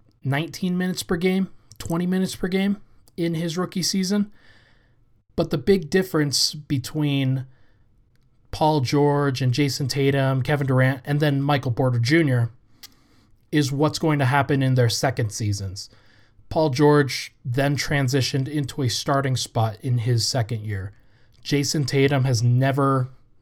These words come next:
come off the bench in a game before. Kevin Durant was basically given the keys to the Supersonics franchise before they became the Oklahoma City Thunder,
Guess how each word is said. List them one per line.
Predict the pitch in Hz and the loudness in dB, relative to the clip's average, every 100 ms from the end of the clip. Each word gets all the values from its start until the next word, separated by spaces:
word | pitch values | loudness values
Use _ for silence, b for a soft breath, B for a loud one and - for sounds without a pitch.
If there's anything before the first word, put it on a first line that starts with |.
| _ _ | _ _
come | - 139 | -2 2
off | 131 123 | 2 0
the | - | 0
bench | 117 127 117 - | 2 2 2 0
in | |
a | 120 | 0
game | 110 113 104 | 0 0 0
before. | 101 101 98 92 - b b b b b b b - | -2 -2 -6 -10 -14 b b b b b b b 0
Kevin | 147 143 | 2 2
Durant | 139 135 135 127 | 2 4 2 2
was | 120 | 0
basically | 143 131 139 127 127 | 2 0 0 0 2
given | 113 135 131 | 2 2 2
the | 123 | 0
keys | - 156 147 139 123 | -2 -2 2 2 2
to | - 139 | 2 2
the | 127 127 | 4 4
Supersonics | 120 - - 156 147 139 151 139 127 - | 2 -2 -2 -2 0 0 2 2 0 0
franchise | 143 135 - 131 127 | 0 2 2 4 4
before | - 120 131 | 2 0 2
they | 127 123 | 4 4
became | 120 - 135 127 | 2 0 0 2
the | 127 | 4
Oklahoma | 127 127 131 131 120 | 4 4 2 2 2
City | 135 117 | 0 0
Thunder, | 110 170 160 131 120 107 | 0 0 2 4 2 2